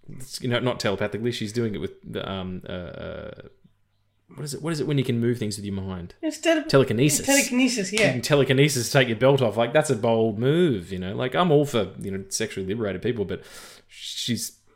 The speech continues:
Speaker 1: she's reading is insane right now,
Speaker 2: <laughs> Yeah.
Speaker 1: pal. So just maybe,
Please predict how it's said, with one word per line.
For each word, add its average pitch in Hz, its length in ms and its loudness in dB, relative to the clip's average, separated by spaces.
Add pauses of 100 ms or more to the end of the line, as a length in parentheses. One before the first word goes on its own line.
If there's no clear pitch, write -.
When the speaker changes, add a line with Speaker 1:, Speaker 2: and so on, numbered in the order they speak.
Speaker 1:
she's - 420 -6 (340)
reading 170 340 8
is 135 120 6
insane 135 440 4
right 101 200 -2
now, - 80 0
Speaker 2:
<laughs> - 0 -
Yeah. 208 260 2
Speaker 1:
pal. 95 160 -2
So 95 240 -2
just 101 300 -6
maybe, 104 420 0